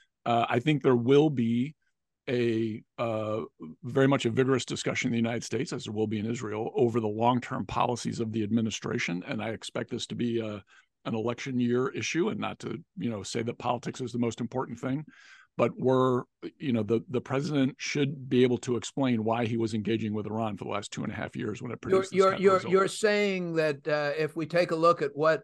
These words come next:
Speaker 2: President, uh, Biden has been doing with Iran, that's really failed policy. And in fact, are you also suggesting that, uh, that failed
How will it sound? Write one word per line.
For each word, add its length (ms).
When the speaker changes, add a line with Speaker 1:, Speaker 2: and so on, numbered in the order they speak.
Speaker 2:
President, 640
uh, 180
Biden 320
has 300
been 200
doing 300
with 160
Iran, 320
that's 220
really 400
failed 480
policy. 580
And 140
in 120
fact, 360
are 140
you 220
also 340
suggesting 800
that, 300
uh, 360
that 360
failed 540